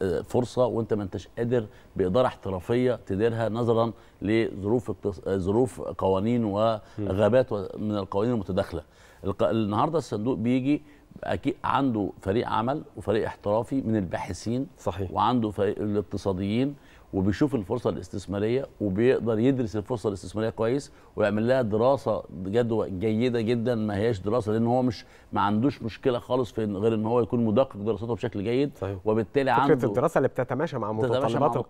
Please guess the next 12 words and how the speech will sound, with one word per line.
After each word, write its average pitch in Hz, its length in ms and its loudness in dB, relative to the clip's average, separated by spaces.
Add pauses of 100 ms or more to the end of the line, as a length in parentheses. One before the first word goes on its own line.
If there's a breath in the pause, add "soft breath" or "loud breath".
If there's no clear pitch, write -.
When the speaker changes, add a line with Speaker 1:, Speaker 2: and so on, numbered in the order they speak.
Speaker 1:
متطلبات 143 220 0
Speaker 2:
الخاص 147 100 0
Speaker 1:
ال-، 151 80 0
Speaker 2:
والعالم. 139 440 2 (100)
Speaker 1:
بالظبط. 127 480 -2 (140)
وبعدين 120 400 -2
عنده 143 480 -4
طريقة 127 400 -2
عرض 120 400 2
جيدة 113 340 -2
على 107 80 -2
المستثمر، 117 480 -8